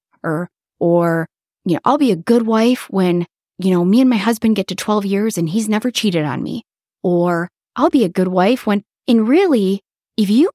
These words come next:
go back to any of the statements I just said, they have nothing to do with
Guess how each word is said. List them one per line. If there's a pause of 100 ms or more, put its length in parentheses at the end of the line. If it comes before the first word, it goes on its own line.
go
back
to
any
of
the
statements
I
just
said, (560)
they
have
nothing (260)
to
do (240)
with